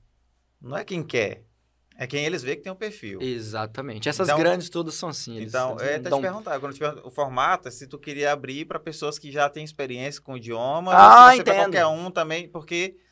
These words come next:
Speaker 1: isso faz uma diferença terrível.
Speaker 2: Eu acho que faz também. Eu acho que, inclusive, a minha experiência é um exemplo disso, porque eu sou talvez o único, um dos poucos, pelo menos de escolas grandes, né, de idiomas aqui em Imperatriz, que também é professor.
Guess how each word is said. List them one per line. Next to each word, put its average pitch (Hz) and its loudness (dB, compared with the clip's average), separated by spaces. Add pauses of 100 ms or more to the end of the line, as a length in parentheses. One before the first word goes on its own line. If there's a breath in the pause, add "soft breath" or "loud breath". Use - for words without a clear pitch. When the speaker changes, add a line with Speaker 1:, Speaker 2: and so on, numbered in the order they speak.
(240 soft breath)
Speaker 1:
isso 131 -12
faz 156 -2
uma 165 -8
diferença 156 -12
terrível. 170 -12
Speaker 2:
Eu 214 8
acho 208 10
que - -12
faz 196 4
também. 175 -4
Eu 196 6
acho 202 6
que, 240 -12
inclusive, 208 -8
a 180 4
minha 226 -2
experiência 214 -6
é 175 -6
um 185 -12
exemplo 170 -14
disso, 160 -16
porque 160 -14 (720 loud breath)
eu 185 -2
sou 196 -6
talvez 190 -6
o 185 -12
único, 202 -10
um 185 -14
dos 160 -20
poucos, - -12 (640)
pelo 160 -8
menos 175 -8
de 170 -12
escolas 160 -8
grandes, 160 -14
né, 156 -20
de 147 -20
idiomas 143 -18
aqui 135 -18
em 147 -18
Imperatriz, 143 -14
que - -20
também 196 -8
é 190 -8
professor. 202 -16